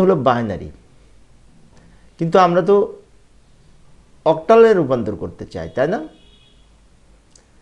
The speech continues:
সেক্ষেত্রে এই বাইনারি থেকে আমরা এখন অক্টালে রূপান্তর করতে পারবো। প্রথমে বাইনারিতে রূপান্তর করলাম, এখন এই বাইনারি থেকে অক্টাল সংখ্যায় রূপান্তর করতে পারবো। তো প্রিয় শিক্ষার্থী বন্ধুরা, আমি অবশ্য দিনাজপুর বোর্ড দুই হাজার পঁচিশ সালের প্রশ্নের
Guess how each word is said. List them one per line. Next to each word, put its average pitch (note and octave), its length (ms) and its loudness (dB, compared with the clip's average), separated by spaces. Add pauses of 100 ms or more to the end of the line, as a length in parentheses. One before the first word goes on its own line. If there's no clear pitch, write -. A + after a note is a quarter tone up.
(260)
সেক্ষেত্রে F#3+ 480 2
এই F3 140 6
বাইনারি F3+ 340 2
থেকে D3 200 0
আমরা B2 180 0
এখন A2 140 -6 (100)
অক্টালে F#2+ 260 -8
রূপান্তর F#2 400 -12
করতে - 240 -16
পারবো। D2+ 260 -12 (1040)
প্রথমে C3 280 -6 (100)
বাইনারিতে B2+ 460 0
রূপান্তর D#3+ 500 0
করলাম, F3 260 4 (200)
এখন C3+ 140 -2 (100)
এই D3+ 60 4 (100)
বাইনারি C3 380 2
থেকে D#3+ 160 -4 (200)
অক্টাল B2 220 -4 (100)
সংখ্যায় A2 280 -4
রূপান্তর F#2 400 -10
করতে - 260 -16
পারবো। D#2+ 260 -12 (880)
তো - 120 -20
প্রিয় A2 200 -10
শিক্ষার্থী G#2+ 360 -16
বন্ধুরা, G2+ 320 -2
আমি A#2 120 -2
অবশ্য A#2+ 160 -6 (100)
দিনাজপুর C3 400 -4
বোর্ড D#3 180 -2
দুই C#3+ 100 -4
হাজার B2+ 240 -4
পঁচিশ C#3 320 -6
সালের A#2 300 0
প্রশ্নের A#2 300 -10